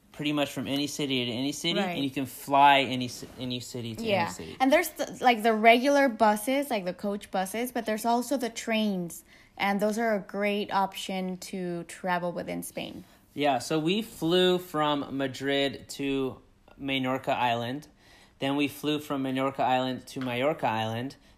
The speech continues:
Speaker 1: then we flew from Majorca Island to
Speaker 2: To Valen-
Speaker 1: Valencia,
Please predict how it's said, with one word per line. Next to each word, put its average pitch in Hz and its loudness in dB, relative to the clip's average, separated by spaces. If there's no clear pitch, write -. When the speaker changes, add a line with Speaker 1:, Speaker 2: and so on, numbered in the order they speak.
Speaker 1:
then 123 -8
we 127 -6
flew 139 -4
from 131 -6
Majorca 123 -2
Island 117 0
to - -8
Speaker 2:
To 123 -4
Valen- 104 -2
Speaker 1:
Valencia, 120 -4